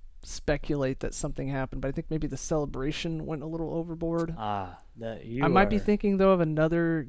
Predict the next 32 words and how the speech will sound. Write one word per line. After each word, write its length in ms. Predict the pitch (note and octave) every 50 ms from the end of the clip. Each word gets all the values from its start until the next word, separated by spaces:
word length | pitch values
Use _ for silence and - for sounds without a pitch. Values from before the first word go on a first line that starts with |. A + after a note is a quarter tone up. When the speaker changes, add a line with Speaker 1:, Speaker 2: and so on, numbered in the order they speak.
| E3+ D#3+
Speaker 1:
game, 640 | - - C#3+ D3 D3+ D3+ D3+ C#3+ C#3+ C#3 C#3 C3+ C3+ - - - - - - -
another 340 | D3+ - D3+ D3 D3 C#3
small 340 | - - - - D3+ C#3+ D3
school 240 | - - - D3+ D3
game. 260 | D3 - D3 C#3+ C#3+
Speaker 2:
You're 100 | C3 B2+
sparking 500 | - - - - C#3+ D#3 D3+ - C3 A2+
something 320 | - C#3 C3+ B2 B2 A#2 A#2
to 20 |
Speaker 1:
Um, 60 | A2+
Speaker 2:
my 180 | A2+ A2+ A2+ A2
memory. 400 | A2 A2 G#2 G#2 G#2 G#2 G2+ G#2
I, 280 | G2+ G2+ A2 A2+ A2+ G#2+ - - - -
I 160 | - B2 A2+
don't 340 | A2+ A#2 A2 - A#2+ G#2 G2+
wanna 200 | A#2+ A#2+ A#2 A2+
confirm 440 | A2 - A2 G#2 - - B2 B2 A#2+
that 140 | A#2 G#2+ F#2+
it 80 | F#2+
was 280 | G2 G#2+ G#2+ G#2+ G#2 -
the 300 | - A2 G#2+ G#2+ G#2+ G#2+ - - - - - D#3+ D3+ C3+
Speaker 1:
No, 340 | C3 C3+ C3+ C3+ C3+ B2+ B2
you'd 180 | B2+ C3+ D3 D3+
hate 220 | D3+ E3 D#3+ D#3+ -
to 180 | B2+ B2+ B2
Speaker 2:
I 20 | B2
P 120 | B2+ A#2+
F 120 | A2 -
W 380 | - A#2+ A2+ A2 A2+ A2 A2 G#2+
game 280 | G#2+ A2 A2 A2 A2 A2
against 280 | G#2+ G#2+ G#2+ G#2 - -
Indiana. 460 | A#2+ A2+ G#2+ A2+ A2 A2 G#2+ G#2